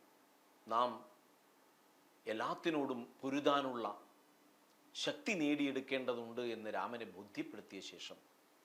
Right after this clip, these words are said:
താടകയെ വധിക്കാനായി അനുഗ്രഹിക്കുകയാണ് വിശ്വാമിത്ര മുനി. അങ്ങനെ രാമൻ താടകയെ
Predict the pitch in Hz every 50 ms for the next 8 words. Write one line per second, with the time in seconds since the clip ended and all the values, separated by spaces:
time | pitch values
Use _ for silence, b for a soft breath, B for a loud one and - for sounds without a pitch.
0 | - - - - - - - - - - 104 95 101 101 113 101 104 98 92 87
1 | - - - - - - - 92 101 - - 101 - - 123 107 98 95 95 92
2 | 90 87 85 - - 95 95 95 101 110 107 101 113 - - 92 87 85 82 78
3 | 71 73 69 - - - - - - - - - - - - 80 76 76 73 -
4 | - - - - - - - - - - - - - - - - - - - -
5 | 95 98 98 95 90 85 85 82 90 101 107 101 95 - - - - - - -
6 | - - - - 90 85 92 92 98 82 87 82 80 78